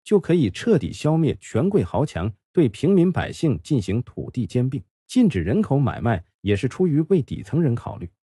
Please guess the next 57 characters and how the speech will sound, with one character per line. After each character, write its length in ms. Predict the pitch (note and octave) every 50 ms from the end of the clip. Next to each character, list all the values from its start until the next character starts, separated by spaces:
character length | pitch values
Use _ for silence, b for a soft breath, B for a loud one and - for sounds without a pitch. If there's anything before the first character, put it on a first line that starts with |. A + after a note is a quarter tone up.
| _ _ -
一 180 | G#3+ G3+ D3+
方 180 | G#2+ - C3 C3
面 240 | C3+ B2+ F#2 D2+ A2 -
彰 220 | - E3+ F3 F#3
显 180 | F3 - - -
了 80 | B1
人 200 | B1 - D#2 -
权， 240 | D#3+ - - - - - _ _ _ _ _
另 200 | - A3+ A#3+ F#3+
一 60 | A#2
方 160 | F2+ - F#2+ F2+
面 220 | F#2+ F#2 D#2+ - _ _ _ _ -
也 160 | F#2 F#2 F2
维 200 | E2 F2+ C3 F#3+
护 160 | G3+ - G3+ D#3
了 100 | G#2 F2+
土 220 | - - - -
地 160 | - C3 A#2+
国 220 | G2+ - A#2 E3 G3
有 120 | D3 F#2
化 240 | F#2+ - - A2 D#2+
制 160 | - - E2+
度。 160 | - - - _ _ _ _ _
即 140 | - - G3
便 180 | A3+ A3+ F#3
有 140 | A#2 D#2+ A#1
人 240 | - F2 G2+ C#3 D3+
背 200 | - A3+ G#3+ F3+
地 180 | E3 G#3 E3+ A#2+
里 180 | - - A#1 -
进 180 | - - C#3+
行 200 | G#2+ - G#2+ B2+
土 260 | - - - A2 A2
地 140 | - - A2+
兼 240 | F#2 - B2 B2 C3+
并， 120 | D3 B2+ - _ _ _ _ _
只 140 | - - C#3
要 100 | D3+ D3+
不 160 | - A3+ F#3+
允 180 | A#2+ B2 F3 G3
许 140 | - -
人 220 | D#2+ - F2+ C3+ F3+
口 180 | E3+ - G#2+
买 200 | B2+ A2+ - -
卖， 220 | F2 G#2 A2 F#2+ - _ _ _ _
就 160 | - - G3
没 120 | C#3 B2+ F#3+
有 140 | G#3+ C#3 F#2+
足 160 | - - F3
够 120 | F#3+ A3 F3
的 100 | A2 E2+
奴 180 | D2+ E2 B2+
隶 160 | D#3 D#3 - - -
为 140 | D#3 C3
其 160 | G2 - G2+ G2+
耕 200 | - C#3+ D#3+ D#3+
种， 140 | E3 B2